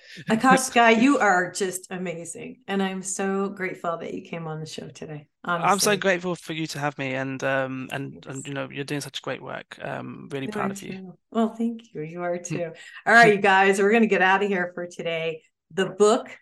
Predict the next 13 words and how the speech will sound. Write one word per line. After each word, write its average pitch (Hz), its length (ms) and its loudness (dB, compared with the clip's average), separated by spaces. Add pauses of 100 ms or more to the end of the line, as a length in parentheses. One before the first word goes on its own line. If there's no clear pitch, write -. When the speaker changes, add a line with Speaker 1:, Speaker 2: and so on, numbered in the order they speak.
(100)
Speaker 2:
if - 120 -14
you 170 100 -10
wanna 160 220 0
hold 160 200 -2
it 143 100 -2
up 151 180 -4
one 160 160 -6
more 156 200 -8
time, 170 260 -2
it's 160 140 -6
called 170 240 0
Introducing 175 680 -2
You 165 320 -2